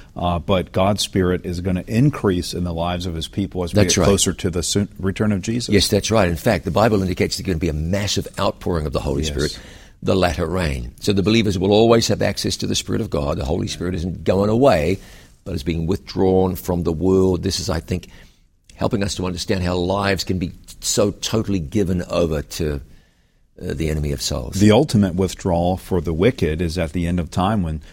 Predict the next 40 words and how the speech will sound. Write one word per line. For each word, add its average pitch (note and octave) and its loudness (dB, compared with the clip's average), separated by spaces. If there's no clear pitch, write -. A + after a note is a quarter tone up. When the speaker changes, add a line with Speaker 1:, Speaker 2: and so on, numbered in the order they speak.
Speaker 1:
Jesus F#2 -2
says F2+ -2
there'll F#2 -2
be F2 0
weeping F#2+ -2
and E2 -2
gnashing F2+ -4
of D#2 -6
teeth A2+ 0
at D#2 -6
the E2+ -6
very F2 0
end E2 -2
of D#2 -10
time. G2 0
They D#2+ -2
realize F#2 0
that F2+ -2
the - -8
presence G#2+ 4
of E2+ 0
God F#2 2
is E2+ -4
finally F#2+ 0
withdrawn F2+ 0
right F2 0
before. E2 -4
But D#2+ -4
comforting C3+ 4
to A#2+ 2
know G#2+ 4
that E2+ 0
we F#2 2
can G2+ 0
always F2 0
have D#2+ -2
that D2 -4
spirit. - -8
Speaker 2:
Yeah, F2+ 4
amen. D2 0